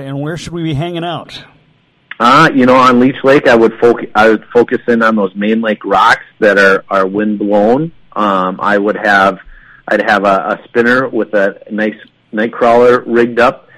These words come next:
Speaker 2: and if I find a bigger school of fish, um, and if the wind picks up, I would maybe have a slip bobber rod rigged up,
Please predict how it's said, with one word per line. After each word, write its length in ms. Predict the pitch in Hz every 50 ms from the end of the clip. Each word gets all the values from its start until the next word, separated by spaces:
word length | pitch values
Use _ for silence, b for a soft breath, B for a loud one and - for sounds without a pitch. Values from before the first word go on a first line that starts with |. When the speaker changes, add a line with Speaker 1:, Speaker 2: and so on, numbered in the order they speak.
| B B B B
Speaker 2:
and 140 | 113 107 107
if 140 | 104 -
I 80 | 101 101 - -
find 260 | 110 110 110 107 110
a 160 | 92 98 101
bigger 460 | 95 92 - 123 120 117 123 123 117 - -
school 280 | - 123 123 120 117
of 80 | 110 - - -
fish, 240 | 123 123 131 127 - - - b b b b b b _ -
um, 320 | - 104 101 101 98 113
and 140 | 113 107 107
if 140 | 107 101 -
the 80 | 110
wind 300 | 101 104 110 120 127 120
picks 280 | - 135 123 - - -
up, 260 | 131 139 147 - - -
I 140 | 101 107
would 160 | 104 104 101 104
maybe 380 | 104 107 107 104 104 104 107
have 180 | 104 107 104 95
a 80 | 92 - _ _ -
slip 200 | 131 123 123 -
bobber 320 | 117 113 117 113 117 113
rod 460 | 110 110 110 113 113 113 117 117 -
rigged 380 | - 101 104 113 117 113 107 113
up, 220 | 110 120 120 -